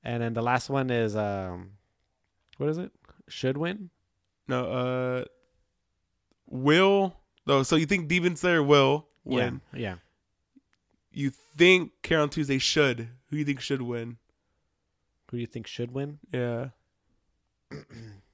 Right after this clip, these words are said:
Speaker 2: I think, I think should's a,
Speaker 1: I think,
Speaker 2: a more
Speaker 1: I think, I think Vinland. I think you're right with Vinland.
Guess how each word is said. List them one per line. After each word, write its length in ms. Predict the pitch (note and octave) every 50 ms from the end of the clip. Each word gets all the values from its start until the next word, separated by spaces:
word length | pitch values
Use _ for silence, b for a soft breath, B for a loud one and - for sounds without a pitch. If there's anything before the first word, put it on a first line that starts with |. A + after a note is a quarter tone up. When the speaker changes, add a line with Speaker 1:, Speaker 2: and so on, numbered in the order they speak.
| _ _ b b b b b
Speaker 2:
I 140 | b - E3+
think, 140 | G3+ A#3+ A3+
I 20 |
think 180 | A#3+ D4 D#4 C4
should's 300 | - - G3+ G#3+ F3 E3
a, 100 | F#3 A#2+
Speaker 1:
I 40 | -
think, 160 | G3 - D#3
Speaker 2:
a 20 |
more 240 | D#3+ D#3+ E3+ F3+ F3+
Speaker 1:
I 60 | F3
think, 120 | F#3+ C#3+ C#3 E3 C#3+
I 40 | C#3+
think 200 | C#3 - G3+ G3+
Vinland. 500 | D3+ B2 C#3 D3+ E3+ E3+ E3+ D#3 C#3+ C3 - - - _ _ -
I 60 | B2+
think 160 | C3 D#3 D#3+
you're 100 | D3 C3+
right 180 | B2 C3 C#3+ C#3
with 120 | C3 G2+ G2
Vinland. 440 | G#2+ A2 A#2+ A#2+ A2+ A2 G#2+ G2+